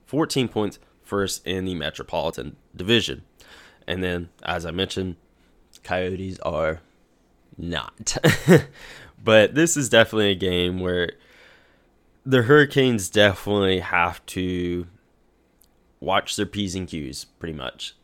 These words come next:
Uh, they, because this is, like I said, a game, this is a trap game,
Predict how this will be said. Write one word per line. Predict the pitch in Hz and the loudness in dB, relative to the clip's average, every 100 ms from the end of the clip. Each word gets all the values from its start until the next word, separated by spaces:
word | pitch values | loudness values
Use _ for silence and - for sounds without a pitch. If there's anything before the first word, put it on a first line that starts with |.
| - | -8
Uh, | 85 87 82 | -4 -2 -4
they, | 90 87 - - _ _ 90 | -4 -6 -10 -20 _ _ -10
because | 92 87 92 87 | -8 -2 -2 -2
this | 92 - | -4 -2
is, | 92 90 85 | -2 -2 0
like | 98 107 | 2 2
I | 95 | 0
said, | - 92 | -2 -2
a | 78 | -2
game, | 90 92 95 92 92 - | -2 0 0 0 -2 -2
this | 110 123 | -2 0
is | 107 | 0
a | 98 | 0
trap | - 76 - | 0 -2 -2
game, | 71 69 | -8 -10